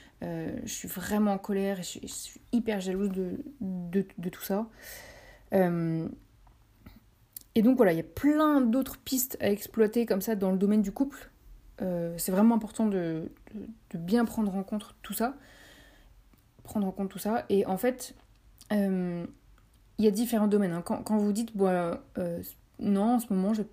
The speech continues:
pas l'impression d'être, euh, d'être jaloux, je me sens plutôt bien, euh, tant mieux, hein. Je veux dire, le but, c'est pas qu'on soit jaloux en permanence, hein. Mais il y a peut-être des domaines auxquels vous avez pas pensé. Donc, je vais vous donner quelques exemples. Vous pouvez être jaloux dans le domaine du couple,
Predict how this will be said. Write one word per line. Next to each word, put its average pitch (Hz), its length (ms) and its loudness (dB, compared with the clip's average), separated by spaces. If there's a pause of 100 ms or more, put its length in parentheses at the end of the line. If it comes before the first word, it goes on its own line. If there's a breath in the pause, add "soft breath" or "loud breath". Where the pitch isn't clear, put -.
(140)
pas 202 240 0
l'impression 196 720 -4
d'être, 185 420 -4
euh, 175 160 -6
d'être 170 260 -10
jaloux, 185 460 0
je 196 100 -6
me 180 60 -8
sens 175 180 -10
plutôt - 300 -10
bien, 185 340 -2 (300 loud breath)
euh, 170 80 0
tant 226 160 2
mieux, 254 200 6
hein. 220 160 0 (100)
Je - 80 -8
veux 180 60 -4
dire, 175 160 -2
le 175 80 0
but, 220 200 0
c'est 190 100 -4
pas 190 140 -2
qu'on 190 120 -6
soit 185 120 -4
jaloux 180 220 0
en 185 40 -4
permanence, 202 460 -2
hein. 196 80 -8 (540 loud breath)
Mais 220 240 6
il - 80 -4
y 214 60 2
a 196 40 -2
peut-être 220 300 0
des 202 100 0
domaines 220 640 4 (100)
auxquels 196 260 2
vous 202 160 2
avez 185 100 2
pas 208 120 -2
pensé. 196 280 -4
Donc, 165 140 -6
je 175 40 -2
vais 190 60 2
vous 190 80 0
donner 208 220 2
quelques 208 300 -2
exemples. 175 440 -4 (160)
Vous 180 80 -10
pouvez 196 220 2
être 175 60 0
jaloux 190 220 2
dans 180 140 0
le 160 60 -4
domaine 156 240 -4
du - 100 -8
couple, 247 360 -6